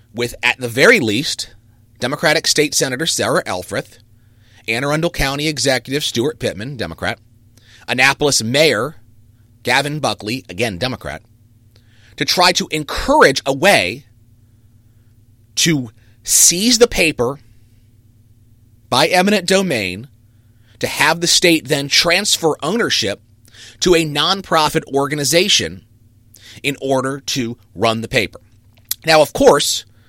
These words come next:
<laughs> the group and the guild in question here, their goal was to seize the paper and hand it to them. It was an extraordinarily brazen effort to use government power to seize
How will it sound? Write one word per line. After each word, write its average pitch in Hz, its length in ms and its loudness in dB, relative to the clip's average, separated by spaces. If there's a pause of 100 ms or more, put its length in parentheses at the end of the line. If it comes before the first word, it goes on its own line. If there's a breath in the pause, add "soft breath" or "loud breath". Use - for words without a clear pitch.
(200)
<laughs> - 280 -20
the 151 540 2
group 226 280 6 (400 soft breath)
and 170 140 2
the 147 60 0
guild 185 280 6
in 135 100 -2
question 185 460 4
here, 90 340 -6 (180 soft breath)
their 190 160 6
goal 220 340 10
was 160 200 4
to 190 120 4
seize 220 320 4
the 214 100 2
paper 170 420 4
and 143 160 -2
hand 151 280 0
it - 120 -2
to 139 100 0
them. 104 340 -2 (360 loud breath)
It 170 100 -4
was 196 160 6
an 196 80 0
extraordinarily 160 1160 4
brazen 147 680 2
effort 151 380 2
to 143 100 -2
use 131 280 -8
government 175 460 0
power 113 500 -2 (800)
to - 140 4
seize 220 500 4